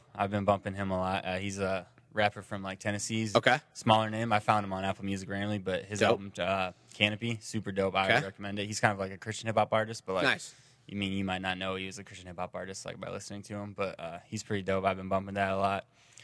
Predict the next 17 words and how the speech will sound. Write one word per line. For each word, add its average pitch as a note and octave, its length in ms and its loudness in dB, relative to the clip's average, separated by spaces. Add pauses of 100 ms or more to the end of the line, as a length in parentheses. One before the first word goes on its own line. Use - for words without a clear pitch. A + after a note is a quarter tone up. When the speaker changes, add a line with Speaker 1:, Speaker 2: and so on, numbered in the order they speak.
(400)
Speaker 1:
Um, F2+ 420 -6 (400)
I've G#2 120 4
been D#3 160 4
keeping D#3 240 0
an B2+ 60 6
eye B2 160 6
on, A#2+ 100 0
like, G2+ 160 0
Amine. A2+ 440 2 (100)
He A#2 80 -2
did A2+ 180 4
Carolina A2+ 500 4
or A2+ 40 2
whatever. A#2 300 4
Speaker 2:
Okay, B2+ 240 2
yeah, A#2+ 100 4
yeah. A2+ 120 0